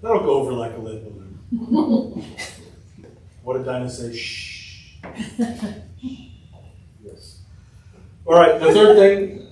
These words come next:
I said, uh, was to use compelling channels. Channels are the mediums by which intended messages are shared among communicators. Basic channels include verbal, written, and nonverbal mediums,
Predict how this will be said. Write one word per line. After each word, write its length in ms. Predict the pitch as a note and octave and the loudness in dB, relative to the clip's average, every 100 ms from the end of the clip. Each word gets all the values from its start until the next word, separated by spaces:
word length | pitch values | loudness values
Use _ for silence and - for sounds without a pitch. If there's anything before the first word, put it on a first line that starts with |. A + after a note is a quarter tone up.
| - | -10
I 80 | D#3 | -8
said, 480 | D3 E3+ E3+ E3 C3 | 2 6 8 6 0
uh, 360 | C3 C3+ C3 | 2 2 0
was 260 | C#3 C3+ - | -4 -6 -6
to 240 | C#3 - - | -10 -12 -14
use 280 | D3+ D3+ C3 | -12 -10 -8
compelling 500 | D3+ D3 D3+ C#3+ C3 | -10 -4 0 0 0
channels. 800 | - D3 C#3+ D#3 D#3 - - - - - - - - - - - - | -6 -10 -10 -10 -12 -14 -20 -20 -20 -20 -20 -20 -20 -20 -20 -20 -12
Channels 340 | D#3 D#3 D#3 D#3 | -4 -2 -2 0
are 120 | D3 | -2
the 100 | C#3+ | -2
mediums 560 | C3+ C#3+ D3 D3 C#3 - | -4 -4 0 0 -2 -4
by 160 | C#3+ | -2
which 300 | C#3 D3 C#3+ | 0 -2 -4
intended 560 | C3 B2 D3+ D3 C#3+ C#3 | -8 -8 -6 -6 -6 -8
messages 580 | C#3 C#3 B2 C#3 C3 C3 | -6 -6 -8 -10 -10 -8
are 80 | |
shared 400 | B2 - C3+ C3+ | -10 -10 -8 -6
among 300 | B2+ B2+ C3 | -6 -8 -10
communicators. 1040 | C3 B2+ C3 B2+ C3 B2+ B2+ B2+ - - - - - - - - - - - - | -10 -12 -10 -10 -8 -6 -6 -10 -16 -20 -20 -20 -20 -20 -20 -20 -20 -20 -20 -8
Basic 400 | C3+ C3+ D3+ - | -4 -4 -6 -8
channels 420 | D3 C#3+ C#3 A#2+ | -6 -4 -6 -8
include 400 | A2 G#2 G2+ G2 | -12 -14 -18 -8
verbal, 460 | C#3+ D#3 D#3 - | 0 2 2 -2
written, 360 | C3+ D3 - B2 | -4 -6 -8 -12
and 240 | G2+ G2 | -14 -16
nonverbal 720 | G2+ D#3 D3 C3+ C3+ C3 C3+ C3 | -12 -10 -10 -8 -6 -4 -6 -6
mediums, 840 | B2 B2+ C#3 C#3 - - - - | -8 -10 -14 -14 -20 -20 -20 -20